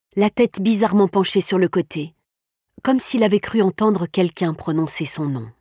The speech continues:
Cassie fronça les sourcils. Elle sentit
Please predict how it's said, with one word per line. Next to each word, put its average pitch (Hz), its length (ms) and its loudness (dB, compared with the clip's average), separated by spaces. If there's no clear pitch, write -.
Cassie 240 320 0
fronça 196 360 -2
les 180 80 2
sourcils. - 520 -6
Elle 180 140 -4
sentit 190 400 -2